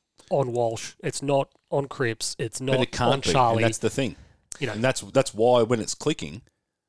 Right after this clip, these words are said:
Speaker 2: you need those even contributors, and that's why I was so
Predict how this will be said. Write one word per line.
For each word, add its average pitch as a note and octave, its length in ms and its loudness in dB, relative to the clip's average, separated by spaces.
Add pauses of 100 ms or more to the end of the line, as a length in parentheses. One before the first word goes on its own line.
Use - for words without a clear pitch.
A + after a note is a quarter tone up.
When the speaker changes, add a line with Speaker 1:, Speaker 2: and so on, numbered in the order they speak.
(320)
Speaker 2:
you A#2 120 -4
need A#2+ 220 0
those G#2+ 260 2
even G#2 220 2
contributors, G2 640 -4
and A#2 140 -2
that's D3 200 -2
why B2 120 2
I G#2+ 100 0
was G2 180 -4
so A2 580 2